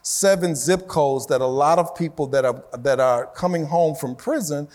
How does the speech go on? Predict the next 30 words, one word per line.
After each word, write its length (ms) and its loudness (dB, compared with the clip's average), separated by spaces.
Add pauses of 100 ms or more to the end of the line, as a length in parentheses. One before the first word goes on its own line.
(180)
are 120 0
going 400 0
back 280 -2
to. 320 -8
And 140 -2
these 220 0
are, 120 4 (180)
these 260 -2
are 120 4
neighborhoods 680 0
with 160 -6
no 260 2
resources. 960 -4 (300)
And 120 -2
so 160 2
you're, 460 0
you're 280 2
releasing 640 0
someone 520 0
back 280 2
to 140 0
a 60 -4
community 640 -2 (380)
that 480 2
really 380 2
there's 300 2
nothing 600 0
there 220 4
for 180 -8
them. 240 -14